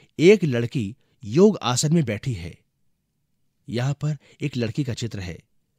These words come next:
जिसे ऊपर से योग आसन करते दिखाया गया है। नीचे दिए गए चित्रों में उसी योग आसन से केवल एक का ही मिलान किया जा सकता है। पहचान करो।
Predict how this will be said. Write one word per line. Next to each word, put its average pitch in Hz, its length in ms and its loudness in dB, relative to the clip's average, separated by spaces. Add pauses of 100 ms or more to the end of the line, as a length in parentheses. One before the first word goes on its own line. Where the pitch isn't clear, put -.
(360)
जिसे 131 420 -2 (520)
ऊपर 156 300 2
से 135 280 -4 (200)
योग 156 320 2
आसन 131 240 -2
करते 117 280 -6
दिखाया 110 320 -8
गया 92 220 -8
है। - 240 -14 (800)
नीचे 165 380 2
दिए 151 200 0
गए 160 140 0
चित्रों 147 340 -4
में 127 240 -2 (320)
उसी 151 280 2
योग 156 300 2
आसन 113 360 -2
से 156 240 -2 (140)
केवल 156 420 -2 (360)
एक 180 260 2
का 135 160 -4
ही 139 160 0
मिलान 123 320 0
किया 131 260 -4
जा 110 100 -6
सकता - 340 -8
है। 85 220 -12 (680)
पहचान 131 400 -2
करो। 101 380 -8